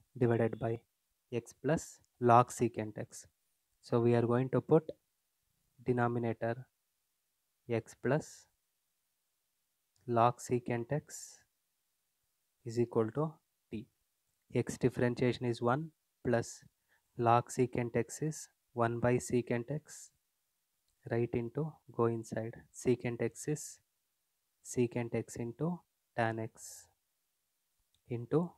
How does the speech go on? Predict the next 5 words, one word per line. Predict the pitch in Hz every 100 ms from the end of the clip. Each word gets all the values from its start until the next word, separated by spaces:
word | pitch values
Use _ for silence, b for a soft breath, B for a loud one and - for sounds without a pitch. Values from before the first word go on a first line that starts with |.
| _ _ _ -
dx | 117 117 113 113 - - - _ _ _ _ _ -
is | 113
equal | 120 - 113
to | 113 165 - _ _ _
dt. | 120 117 156